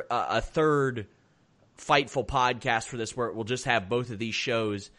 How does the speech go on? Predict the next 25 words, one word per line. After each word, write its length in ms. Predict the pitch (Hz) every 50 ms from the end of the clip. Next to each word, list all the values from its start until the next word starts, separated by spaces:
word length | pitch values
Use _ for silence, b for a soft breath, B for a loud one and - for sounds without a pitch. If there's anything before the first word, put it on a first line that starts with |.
| b b b b b b -
kind 260 | - 120 117 113 110
of, 200 | 110 107 95 107
uh, 340 | 104 101 101 98 101 101 101
welded 680 | 95 107 110 120 120 131 139 156 143 135 143 131 117 104
together, 540 | - 131 113 95 117 120 123 117 131 123 107
so 280 | - - - 123 107 98
to 80 | 101
speak. 440 | 98 - - - - 107 95 90 - - b b b b b b b b b -
A 60 | -
reminder, 340 | 117 127 135 156 175 185 156
if 80 | 143 -
you're 100 | 147 135
watching 400 | 131 147 160 180 - 220 214 185
live 260 | 175 185 185 185 170
on 100 | 175 156
youtube 340 | 151 170 175 - 175 175 139
dot 200 | 156 165 165 165
com 240 | 165 170 170 170 165
slash 360 | - - 165 170 180 180 -
fightful, 520 | - 156 139 135 135 - 139 127 120 b b b b
leave 180 | - - 294 262
a 60 | 240
thumbs 340 | 240 - 165 147 143 123 110
up, 280 | 123 113 107 - b b b b
subscribe, 840 | - - 147 113 107 - - - 143 131 120 117 110 107 107 104 98